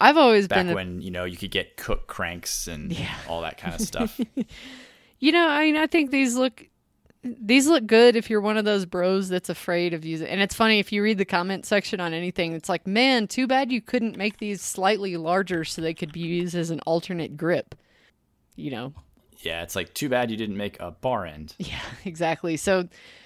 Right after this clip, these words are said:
Speaker 1: you know, if you're a bro that is, like, super,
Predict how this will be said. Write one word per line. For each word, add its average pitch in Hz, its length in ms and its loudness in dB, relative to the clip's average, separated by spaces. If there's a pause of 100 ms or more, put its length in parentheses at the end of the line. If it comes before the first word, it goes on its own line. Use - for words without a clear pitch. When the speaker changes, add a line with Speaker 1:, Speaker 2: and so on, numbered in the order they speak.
(200)
Speaker 1:
you 285 140 0
know, 269 160 4
if 247 140 -4
you're 254 160 2
a 226 60 4
bro 208 380 4
that 190 260 0
is, 180 380 -6
like, 175 260 -2
super, 180 640 -2